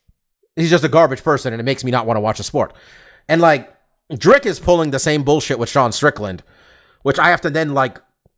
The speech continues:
the crowd fight, we'll get into that, where somehow Sean Strickland's the babyface in, in any sort of exchange is something I'm trying to wrap my head around. But Sean Strickland cutting a promo on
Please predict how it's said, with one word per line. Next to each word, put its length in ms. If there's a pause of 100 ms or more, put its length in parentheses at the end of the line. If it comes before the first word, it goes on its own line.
(540)
the 120
crowd 320
fight, 180
we'll 120
get 160
into 160
that, 380 (340)
where 120
somehow 300
Sean 300
Strickland's 340
the 60
babyface 580
in, 60
in 160
any 280
sort 240
of 60
exchange 560
is 280 (300)
something 240
I'm 80
trying 140
to 60
wrap 140
my 120
head 140
around. 320 (580)
But 240
Sean 260
Strickland 380
cutting 240
a 60
promo 420
on 360